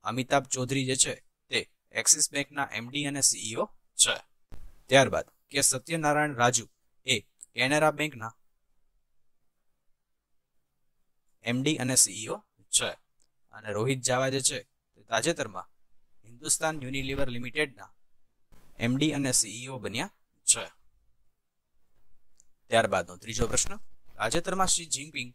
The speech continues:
કેટલામી વખત ચીનના રાષ્ટ્રપતિ બન્યા? તેના જવાબમાં આવશે ત્રીજી વખત, એટલે કે આન્સર બી.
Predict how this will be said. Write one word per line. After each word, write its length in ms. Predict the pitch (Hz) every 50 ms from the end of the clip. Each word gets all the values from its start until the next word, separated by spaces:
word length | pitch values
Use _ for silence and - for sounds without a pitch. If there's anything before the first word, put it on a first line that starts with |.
| - - - _
કેટલામી 400 | - 113 - - 156 170 175 180
વખત 300 | 175 170 165 - 180 175 -
ચીનના 340 | _ - 135 135 147 147 139
રાષ્ટ્રપતિ 520 | 113 117 123 - - 131 - 113 101 123 180 _ _ _ _ _
બન્યા? 360 | - - 123 117 98 90 - _ _ _ _ _ - - - - -
તેના 180 | - 104 110 113
જવાબમાં 500 | 113 - 120 110 104 104 - - 110 95
આવશે 260 | 95 - - 165 180 233 247 - - - - - -
ત્રીજી 300 | - 127 127 117 - 120
વખત, 260 | 104 92 - - _ _ _ _ _ _
એટલે 180 | _ _ - 107
કે 60 | 107
આન્સર 380 | 104 98 98 - - - 220 240 - _ _ _ _ _ _
બી. 220 | 113 113 107 82